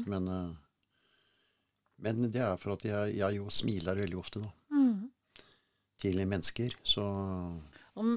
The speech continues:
Speaker 1: men det er kanskje ikke så enkelt, da, hvis man har tunge dager.
Speaker 2: Nei da.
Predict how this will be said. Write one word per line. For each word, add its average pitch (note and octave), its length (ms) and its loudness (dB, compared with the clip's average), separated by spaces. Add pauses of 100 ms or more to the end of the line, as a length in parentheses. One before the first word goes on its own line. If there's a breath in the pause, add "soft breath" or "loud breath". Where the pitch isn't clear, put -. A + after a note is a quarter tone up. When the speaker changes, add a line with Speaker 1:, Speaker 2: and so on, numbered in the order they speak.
(100)
Speaker 1:
men A#3+ 200 -2
det B3+ 80 -2
er A#3+ 140 -6
kanskje A#3+ 260 -2
ikke G3+ 100 -10
så A3+ 160 -8
enkelt, F#3+ 440 -8
da, G3 160 -2
hvis F3 200 -10
man F#3 160 -6
har E3+ 200 -10
tunge F3 320 -8
dager. D#3+ 320 -6 (320)
Speaker 2:
Nei A2 240 6
da. B2 160 -2